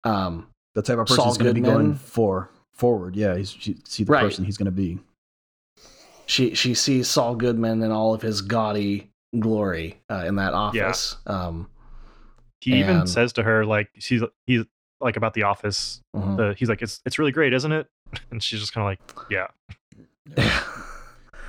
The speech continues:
Speaker 2: Well, he wouldn't even,
Speaker 1: It's
Speaker 2: like,
Speaker 1: like,
Speaker 2: let her,
Speaker 1: no.
Speaker 2: like, answer. Like, he'd be like, "It's really great," and then, like, she would start to say something, and he'd, like, interject with something else.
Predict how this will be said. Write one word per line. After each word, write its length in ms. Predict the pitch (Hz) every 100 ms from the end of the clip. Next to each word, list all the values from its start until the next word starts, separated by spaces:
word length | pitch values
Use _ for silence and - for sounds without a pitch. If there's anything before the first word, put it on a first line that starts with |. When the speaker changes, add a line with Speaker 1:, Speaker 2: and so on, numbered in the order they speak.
| -
Speaker 2:
Well, 120 | 120
he 80 | 143
wouldn't 160 | 156
even, 100 | 156
Speaker 1:
It's 60 | 127
Speaker 2:
like, 120 | -
Speaker 1:
like, 100 | -
Speaker 2:
let 100 | 113
her, 140 | 113 110
Speaker 1:
no. 80 |
Speaker 2:
like, 180 | 110 - -
answer. 380 | 117 131 123 98
Like, 180 | 90 92
he'd 140 | 101
be 80 | 101
like, 140 | 98
"It's 120 | 98 143
really 140 | 135
great," 300 | 123 131 117
and 100 | 101
then, 120 | 104
like, 260 | 101 98 92
she 160 | - 104
would 60 |
start 160 | - 98
to 40 | -
say 140 | 107
something, 240 | 107 104
and 80 | 98
he'd, 60 | 98
like, 140 | 92
interject 520 | 98 104 95 101 101
with 120 | 92 -
something 280 | 95 95
else. 400 | 95 104 104 -